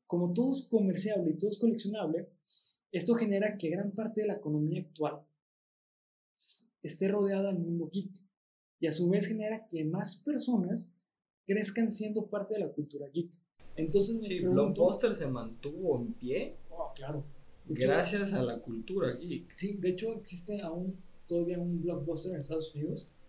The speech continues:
Speaker 1: Es el único Blockbuster que existe, que existe en la
Speaker 2: Sí,
Speaker 1: historia
Speaker 2: del mundo. Aquí en México
Speaker 1: Sí.
Speaker 2: quebró.
Speaker 1: Sí, y
Speaker 2: Pero
Speaker 1: en
Speaker 2: no
Speaker 1: todo el
Speaker 2: que-,
Speaker 1: mundo,
Speaker 2: no, sí, pero en México quebró por la piratería.
Speaker 1: Ajá.
Speaker 2: Lamentablemente.
Speaker 1: Sí, y también
Speaker 2: Después
Speaker 1: por
Speaker 2: cambiaron a hacer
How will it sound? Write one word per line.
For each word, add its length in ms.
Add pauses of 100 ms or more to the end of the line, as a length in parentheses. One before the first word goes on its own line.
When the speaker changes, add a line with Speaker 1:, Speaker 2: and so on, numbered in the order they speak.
(760)
Speaker 1:
Es 140
el 160
único 360
Blockbuster 440
que 80
existe, 200 (120)
que 60
existe 280
en 60
la 60
Speaker 2:
Sí, 100
Speaker 1:
historia 240
Speaker 2:
del 100
mundo. 280
Aquí 180
en 100
México 300
Speaker 1:
Sí. 40
Speaker 2:
quebró. 440 (240)
Speaker 1:
Sí, 160 (120)
y 280
Speaker 2:
Pero 160
Speaker 1:
en 80
Speaker 2:
no 40
Speaker 1:
todo 140
el 80
Speaker 2:
que-, 60
Speaker 1:
mundo, 400
Speaker 2:
no, 160
sí, 240
pero 180
en 60
México 400
quebró 360
por 200
la 160
piratería. 520 (1120)
Speaker 1:
Ajá. 220
Speaker 2:
Lamentablemente. 880
Speaker 1:
Sí, 260
y 100
también 240
Speaker 2:
Después 240
Speaker 1:
por 60
Speaker 2:
cambiaron 400
a 60
hacer 280